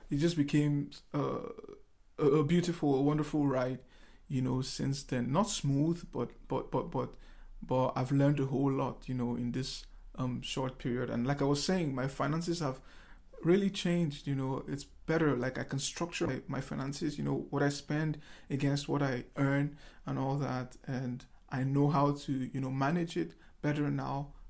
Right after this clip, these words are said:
all thanks to God, right, for, for the wisdom that he has given me, you know, for this. So, yeah, I mean, I,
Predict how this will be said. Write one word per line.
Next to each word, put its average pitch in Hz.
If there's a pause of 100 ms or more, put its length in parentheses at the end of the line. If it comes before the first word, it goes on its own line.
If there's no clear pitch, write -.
(120)
all 185
thanks 170
to 147
God, 139 (560)
right, 127 (100)
for, 135
for -
the 131
wisdom 139
that 123
he -
has 123
given 131
me, 127 (460)
you 143
know, 123
for 123
this. 123 (1300)
So, 180
yeah, 180
I 156
mean, 185
I, 165